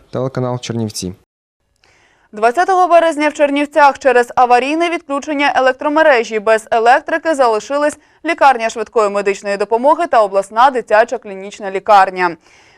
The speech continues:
Speaker 2: В реанімаційному та операційному відділеннях під апаратами штучної вентиляції легень перебували діти. На місце події було викликано працівників Д С Н С в Чернівецькій області, які і забезпечили лікарню електрикою.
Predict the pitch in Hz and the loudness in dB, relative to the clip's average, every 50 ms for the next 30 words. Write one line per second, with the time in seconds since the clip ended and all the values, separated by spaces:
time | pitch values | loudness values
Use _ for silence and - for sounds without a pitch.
0 | _ 202 220 254 311 339 370 392 381 392 381 - 381 370 370 359 339 339 359 359 | _ 0 4 4 4 4 2 0 0 0 0 0 -2 -2 0 0 0 0 0 2
1 | 330 311 311 320 320 311 311 320 320 - 320 311 294 302 294 302 302 277 320 269 | 4 4 4 4 4 2 2 2 0 0 -4 -4 -2 -2 0 0 0 0 -2 -4
2 | 262 277 320 330 294 269 240 226 220 220 220 - - - 262 247 208 - 240 240 | -2 -2 -2 2 2 0 0 2 2 2 2 0 -4 -10 -8 -6 -2 0 0 2
3 | - 254 254 277 302 320 370 330 311 320 311 - 285 285 285 - 285 285 285 285 | 2 4 4 4 2 2 2 0 -2 -2 -4 -4 -10 -10 -8 -8 -6 -4 -2 -2
4 | 277 285 285 277 285 277 277 269 277 269 294 277 277 285 302 294 311 269 240 233 | -2 -2 -4 -4 0 2 2 2 2 0 -4 -4 -2 -2 0 2 0 0 0 -2
5 | - 214 208 202 208 214 240 240 226 226 233 208 220 262 254 220 - 175 170 170 | -4 -4 -2 -2 0 2 2 4 4 2 -2 -4 -6 -8 -8 -6 -2 -2 -2 -2
6 | 175 _ _ _ - - _ _ _ - 233 262 302 359 349 - 381 339 349 330 | -4 _ _ _ -20 -20 _ _ _ -6 -4 -2 -2 -2 -2 -4 -6 -4 -4 -2
7 | 285 330 349 359 320 320 320 320 294 285 311 311 320 311 311 302 302 285 294 277 | 0 -2 -2 -2 -2 -2 0 0 0 0 -2 -2 -4 -6 -4 -2 -2 0 0 0
8 | 262 277 269 262 269 269 285 285 247 226 262 262 262 262 269 285 269 277 294 311 | -2 -2 -6 -8 -8 -6 -6 -8 -2 2 2 2 2 2 0 -2 0 0 0 0
9 | 302 - 285 269 247 233 220 220 220 220 - - - 240 226 - 254 240 208 208 | -2 -2 -4 -4 -4 -2 0 0 0 0 -2 -6 -12 -12 -6 0 0 0 0 0
10 | 208 208 208 - 226 214 208 202 196 196 _ - 277 302 - 302 320 285 311 285 | -2 -4 -4 -8 -10 -6 -4 -4 -4 -4 _ -6 -8 -6 -4 -6 -4 -4 -2 -2
11 | 247 233 - - - 190 196 - 294 285 277 285 285 294 - 294 285 285 285 277 | -2 -4 -4 -2 0 0 0 0 -2 -4 -4 -4 -4 -2 2 4 4 4 2 0
12 | 285 285 302 294 _ - - 196 190 185 185 180 - 190 185 - 196 190 190 185 | -4 -4 -4 -6 _ -6 -2 0 0 0 0 -2 -4 -12 -8 -4 -2 -2 -2 -2
13 | 185 | -4